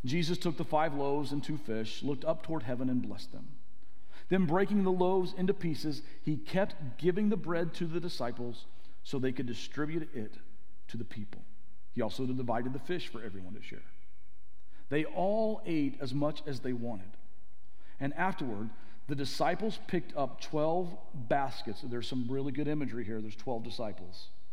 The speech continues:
Twelve baskets of leftover bread and fish.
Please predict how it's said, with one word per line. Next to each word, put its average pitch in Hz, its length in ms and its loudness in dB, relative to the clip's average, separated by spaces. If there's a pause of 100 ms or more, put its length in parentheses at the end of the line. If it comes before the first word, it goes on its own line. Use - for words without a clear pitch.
(520)
Twelve 175 680 2
baskets 175 640 2 (320)
of 123 160 0
leftover 156 600 2
bread 127 340 0
and 127 180 0
fish. - 460 -2